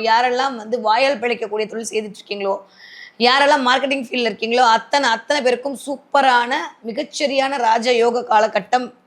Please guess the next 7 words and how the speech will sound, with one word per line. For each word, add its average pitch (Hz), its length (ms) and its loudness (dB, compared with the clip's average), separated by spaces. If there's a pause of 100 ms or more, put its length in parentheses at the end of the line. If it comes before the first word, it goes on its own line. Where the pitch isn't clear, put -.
(120)
இனிதே 226 320 -2
மலர 233 420 0
காத்திருக்கிறது. 208 1000 0
ஓகே, 208 460 0 (1500)
அப்படிக்கா 247 220 0
அப்படி 220 200 4
வாங்க. 220 320 0